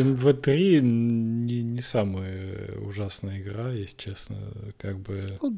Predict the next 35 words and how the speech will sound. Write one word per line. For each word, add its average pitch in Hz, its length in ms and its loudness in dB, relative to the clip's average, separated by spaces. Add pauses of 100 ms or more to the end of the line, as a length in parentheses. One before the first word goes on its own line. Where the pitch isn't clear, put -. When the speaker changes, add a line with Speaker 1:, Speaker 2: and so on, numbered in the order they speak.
(120)
Speaker 2:
да. 123 320 6 (1200)
Только 185 260 6
вот 170 180 10 (460)
с-, - 560 -12
своей 170 340 8
серой 175 300 8
гаммой, 156 480 10 (400)
Speaker 1:
Ну 156 80 2
там, 170 280 10
Speaker 2:
конечно. 156 240 4
Speaker 1:
там 156 160 8
все - 180 6
серое, 101 400 6
там 110 260 4
же, 107 420 2
м, 107 140 0
Speaker 2:
Да. 117 160 4
Speaker 1:
если 107 300 -2
память 107 420 -4
не 104 60 -2
изменяет, 104 420 -2
из 98 160 -4
Infinity 101 480 0
Ward 104 500 -2
на 101 120 -2
тот 98 160 -6
момент 95 400 -4
ушли 101 300 -2
уже 92 420 -4 (680)
все - 200 4
важные 104 420 4
люди, 101 300 -2
которые 95 420 -6
делали, 92 460 -4
э, 95 760 -8